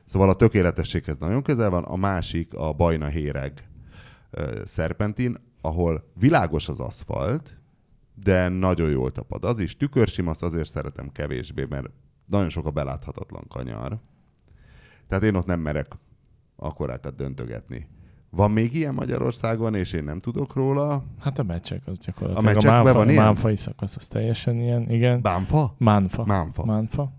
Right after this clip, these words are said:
Speaker 2: Tehát ne adjunk tippeket, de a Mánfa az pont ugyanilyen.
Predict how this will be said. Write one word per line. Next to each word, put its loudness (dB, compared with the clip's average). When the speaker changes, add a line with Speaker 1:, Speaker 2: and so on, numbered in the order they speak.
Speaker 2:
Tehát -8
ne 0
adjunk 2
tippeket, -6
de -8
a -4
Mánfa -4
az -14
pont -4
ugyanilyen. 0